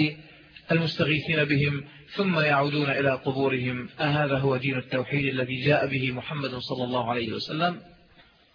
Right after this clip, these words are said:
والدعاء عبادة، كما قال رسولنا صلى الله عليه وسلم: "الدعاء هو العبادة". رواه أحمد وأبو داود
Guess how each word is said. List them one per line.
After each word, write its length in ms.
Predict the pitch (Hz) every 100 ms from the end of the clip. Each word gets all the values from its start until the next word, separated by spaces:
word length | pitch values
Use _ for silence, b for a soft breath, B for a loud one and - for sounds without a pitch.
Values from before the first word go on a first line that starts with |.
| _
والدعاء 640 | 170 208 180 190 214 233 202
عبادة، 680 | 190 185 220 165 151 131 120
كما 200 | 170 165
قال 380 | 160 180 175 165
رسولنا 460 | 151 185 175 165 147
صلى 240 | 156 151
الله 240 | 147 151 143
عليه 200 | 139 131
وسلم: 520 | 127 156 165 165 170 - 180
"الدعاء 560 | 165 143 127 135 156 170
هو 160 | 180
العبادة". 500 | 165 170 196 185 131 - - - -
رواه 320 | 147 156 143
أحمد 260 | 151 139 131
وأبو 220 | 127 135
داود 500 | 127 135 147 135